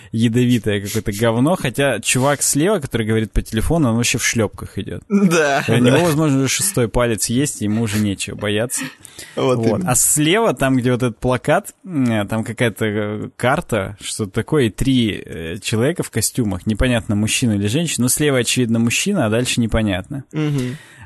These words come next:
Speaker 1: А вот. А это какой-то, знаешь, как, э, на заводе доска почета какая-то.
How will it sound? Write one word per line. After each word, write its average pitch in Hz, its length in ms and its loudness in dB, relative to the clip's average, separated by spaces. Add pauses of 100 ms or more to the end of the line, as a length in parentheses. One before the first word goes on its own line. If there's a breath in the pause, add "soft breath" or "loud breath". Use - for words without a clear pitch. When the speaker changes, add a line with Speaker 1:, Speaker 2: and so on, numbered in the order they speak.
Speaker 1:
А 117 140 -2
вот. 113 480 0
А 117 380 0
это 135 220 0
какой-то, 156 400 -2
знаешь, 151 320 2
как, 120 320 -4
э, 117 220 0
на 117 160 2
заводе 120 500 0
доска 107 380 -2
почета 127 480 0
какая-то. 104 640 -8